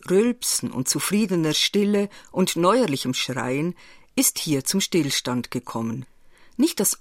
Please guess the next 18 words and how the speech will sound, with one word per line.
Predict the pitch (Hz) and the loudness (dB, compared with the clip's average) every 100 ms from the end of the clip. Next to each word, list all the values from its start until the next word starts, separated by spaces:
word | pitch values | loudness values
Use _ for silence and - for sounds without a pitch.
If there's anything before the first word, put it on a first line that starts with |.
| - | -2
akute | 143 - 208 - 139 | -2 0 -2 0 -2
Begehren | 139 - 151 202 175 | -2 0 2 2 0
ist | 123 - | -2 -2
für | - 139 | -2 0
eine | 139 143 | 0 0
Weile | 143 147 160 | 2 2 2
gestillt, | 170 - 175 170 185 - - - | 0 0 2 2 0 -8 -16 -8
sondern | - 220 233 262 240 | 2 4 4 4 4
das | 247 | 2
Begehren | - 240 190 196 226 | 2 2 4 4 4
selbst | 226 214 135 - - - | 2 2 0 -2 -6 -4
ist | - - | -8 -4
gestillt. | 127 - 120 - - - - - _ _ - - | -4 -4 -6 -8 -14 -20 -20 -20 _ _ -20 -10
Es | - 208 | -4 -2
ist | 214 - | 0 0
ruhig | 165 135 123 - - | 0 0 -4 -8 -8
geworden, | 135 117 117 120 - 127 - _ _ - | -4 -4 -4 -6 -8 -12 -14 _ _ -10
still | - - 180 156 127 | -6 -2 0 0 -6